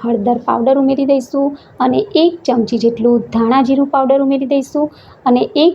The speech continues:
ચમચી જેટલું લાલ મરચું પાવડર ઉમેરીશું. અને ચપટી જેટલી આપણે હિંગ ઉમેરીશું.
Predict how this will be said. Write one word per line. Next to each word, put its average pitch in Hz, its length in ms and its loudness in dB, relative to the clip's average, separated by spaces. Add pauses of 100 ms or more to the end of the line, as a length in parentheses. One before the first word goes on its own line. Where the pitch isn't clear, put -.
(140)
ચમચી 226 320 0
જેટલું 240 420 2
લાલ 262 360 2
મરચું 214 360 -4
પાવડર 247 300 0
ઉમેરીશું. 247 500 0 (640)
અને 254 180 2 (220)
ચપટી 339 400 0 (140)
જેટલી 240 340 0
આપણે 269 320 0
હિંગ 240 260 4
ઉમેરીશું. 254 560 0